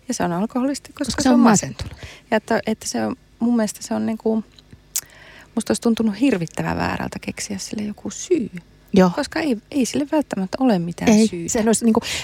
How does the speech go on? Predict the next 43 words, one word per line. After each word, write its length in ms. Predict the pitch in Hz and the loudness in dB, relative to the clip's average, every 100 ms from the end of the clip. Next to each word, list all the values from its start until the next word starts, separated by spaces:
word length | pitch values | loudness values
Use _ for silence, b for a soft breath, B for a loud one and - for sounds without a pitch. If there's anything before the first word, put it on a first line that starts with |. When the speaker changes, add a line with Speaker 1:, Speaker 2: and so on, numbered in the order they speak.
| B | B
Speaker 2:
mehän 140 | 226 | 4
kaikki 320 | 233 226 - | 6 4 4
aina 120 | 190 185 | 4 4
halutaan 560 | 196 190 190 151 127 - - _ | 6 4 2 -2 -4 -10 -20 _
syy. 320 | - 196 147 - - _ - | -6 -2 -2 -4 -8 _ 2
Ja 60 | |
me 60 | 180 | 4
Speaker 1:
Mm. 60 | |
Speaker 2:
halutaan 360 | 170 196 190 175 | 6 4 4 2
myös 200 | 175 170 | 2 0
joku, 260 | 185 165 170 B B B | -2 -2 -4 B B B
koska 180 | - - | 0 2
sit 100 | 226 | 2
kun 100 | 214 | 2
se 120 | 190 | 4
voi 140 | 185 | 4
paikantaa 520 | 175 208 202 175 165 - | 4 2 2 0 0 -2
sen 160 | 190 | -2
syyn, 280 | - 214 190 | 2 4 4
niin 140 | 175 | 0
sen 140 | - 185 | -6 -4
voi 160 | 175 | -4
ikään 180 | 175 180 | -2 -4
kuin 120 | 175 | -2
hoitaa 280 | 175 175 - | -2 -2 -4
pois. 380 | - 160 - - - | -4 -2 0 -2 -4
Ja, 60 | - B B B | -6 B B B
Speaker 1:
Joo, 140 | 214 147 _ - | -2 -2 _ -4
Speaker 2:
ja 60 | 180 | 0
Speaker 1:
joo. 0 | |
Speaker 2:
niinku 380 | 170 175 156 - _ _ _ _ _ - 214 | 0 2 -2 -4 _ _ _ _ _ -12 0
kaikki 260 | 202 160 180 | 4 4 4
tollaiset 400 | 185 180 180 202 - _ | 2 2 2 0 -4 _
asiat 420 | - 185 - - - _ _ _ _ - | 0 0 0 -4 -10 _ _ _ _ -4
selviää 540 | 208 196 180 185 - | 0 0 0 0 0
sit 140 | 202 - - | -2 -4 -8
siitä. 320 | - 208 - - _ _ _ _ _ _ _ - | -6 0 -2 -2 _ _ _ _ _ _ _ 0
Mutta 380 | 226 - - 208 - _ _ _ _ _ _ _ _ _ _ _ - | 0 2 4 2 0 _ _ _ _ _ _ _ _ _ _ _ -8
se 160 | - 208 | -2 2
on 80 | 185 | 4
hirveän 300 | 196 196 202 | 6 4 4
rohkeata 360 | 196 - 196 185 | 2 2 2 2
kertoa, 400 | 196 - 196 | 2 0 -2